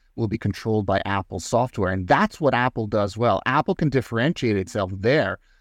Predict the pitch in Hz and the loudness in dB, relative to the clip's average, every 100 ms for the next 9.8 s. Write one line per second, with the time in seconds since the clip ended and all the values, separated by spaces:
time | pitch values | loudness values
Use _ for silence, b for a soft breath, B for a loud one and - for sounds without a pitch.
0 | _ - 170 214 180 - 151 160 156 151 | _ 0 0 2 -2 -4 -2 2 2 2
1 | - 147 127 131 127 139 135 117 - - | 0 0 0 0 -2 -2 -2 -6 -8 -10
2 | - 226 208 92 107 _ _ - 127 151 | 2 4 6 4 -2 _ _ -4 2 4
3 | 147 120 139 131 - - - 175 185 - | 4 4 2 2 -4 -10 0 2 2 0
4 | 151 - 156 156 156 - 156 151 151 - | -4 0 -2 -2 -8 -4 0 2 0 -2
5 | 117 113 131 151 123 107 113 113 - 117 | -6 0 4 4 2 2 2 0 0 -2
6 | 113 107 - 160 185 - 101 87 98 b | 0 -2 -2 -2 -2 -2 0 0 -2 b
7 | b 131 117 117 - 117 120 - 170 202 | b 0 4 4 2 2 2 2 2 2
8 | 139 98 101 - 131 120 117 104 147 139 | 2 0 -2 -4 0 2 4 4 2 2
9 | 135 117 120 107 117 123 165 120 | 0 -2 -2 0 0 2 2 0